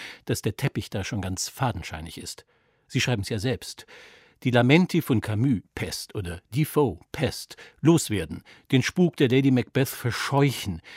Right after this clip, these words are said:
die einem in den Ohren liegt mit ihrem ewigen Händewaschen. Egal wohin man greift, das Ende schien schon immer nahe.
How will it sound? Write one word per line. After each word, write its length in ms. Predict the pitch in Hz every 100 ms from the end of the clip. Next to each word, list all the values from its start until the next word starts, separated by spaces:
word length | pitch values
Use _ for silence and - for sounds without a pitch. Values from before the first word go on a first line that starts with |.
| - -
die 120 | 120
einem 260 | - 120 117
in 140 | 123
den 160 | 120 120 -
Ohren 420 | 139 143 127 110
liegt 360 | 117 - -
mit 160 | 110 110
ihrem 180 | 101 123
ewigen 340 | 131 120 117
Händewaschen. 680 | 104 156 110 95 90 - - _ - _
Egal 380 | 151 135 151 160
wohin 200 | 147 151
man 160 | 143 123
greift, 360 | 117 139 139
das 140 | 113 -
Ende 380 | 139 151 151 143
schien 320 | - 139 127
schon 200 | 135 135
immer 260 | 131 127
nahe. 460 | 123 123 120 101